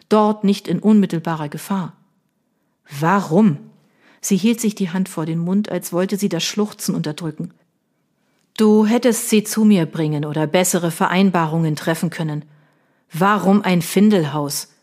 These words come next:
fragte er mit rauer Stimme. „Mein Vater hat sich um alles gekümmert. Er sagte,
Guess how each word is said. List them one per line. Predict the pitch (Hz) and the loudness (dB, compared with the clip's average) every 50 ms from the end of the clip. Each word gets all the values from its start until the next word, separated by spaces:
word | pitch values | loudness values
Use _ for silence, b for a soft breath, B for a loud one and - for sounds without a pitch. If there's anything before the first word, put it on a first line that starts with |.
| _ _ _ _ _ | _ _ _ _ _
fragte | _ - - 180 180 185 180 - 185 | _ -10 -6 -4 -4 -4 -6 -8 -8
er | - 185 | -6 -4
mit | 185 180 185 202 - | -4 -4 -6 -8 -8
rauer | 170 175 180 185 180 | -8 -6 -6 -6 -8
Stimme. | - - - 170 156 151 147 - - _ _ _ _ _ _ _ _ _ _ _ _ _ _ _ | -8 -10 -10 -10 -10 -10 -12 -14 -16 _ _ _ _ _ _ _ _ _ _ _ _ _ _ _
„Mein | - 220 226 | 0 0 0
Vater | 214 - 233 226 233 233 220 190 | 0 0 0 0 2 2 0 0
hat | 180 175 | -2 -2
sich | - 190 - | -6 -6 -4
um | 180 180 | -4 -4
alles | - 180 180 175 170 - | -2 -2 -4 -4 -4 -4
gekümmert. | - 165 165 - 185 175 165 156 160 | -6 -8 -6 -6 -6 -6 -6 -6 -6
Er | - 175 | -6 0
sagte, | 175 202 202 202 202 - 208 | 2 2 2 2 0 -2 -2